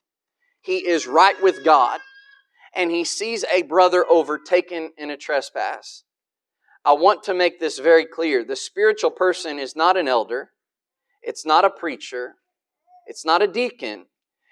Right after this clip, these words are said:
It's not a man versus a woman or a child. It is a faithful Christian. Shouldn't that be all of us? This responsibility falls on each and every one of us.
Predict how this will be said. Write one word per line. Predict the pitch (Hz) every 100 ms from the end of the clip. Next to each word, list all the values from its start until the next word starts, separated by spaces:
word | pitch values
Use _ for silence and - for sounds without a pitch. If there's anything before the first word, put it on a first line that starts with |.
| _
It's | 175 170 196
not | 202 196
a | 185
man | 170 180 254 220 143 135
versus | 139 170 165 170
a | 156
woman | 156 180 165
or | 156
a | 143
child. | - 175 127 _ _
It | 185 185
is | 185 170
a | 151
faithful | - 180 160 -
Christian. | 139 - 139 - 123 110 _ _ _ _ _ _ _ _
Shouldn't | - 185 175
that | 170 165
be | 156
all | 143 117
of | 95
us? | 107 - - - _ _ _ _ _ _ _
This | 135 190 -
responsibility | 202 196 - 180 175 170 147 160 147 131 139 127 117 _ _
falls | - 165 156 147
on | 143 147
each | 170 170
and | 170
every | 156 139 143
one | 135 139 139
of | 104
us. | 117 143 - -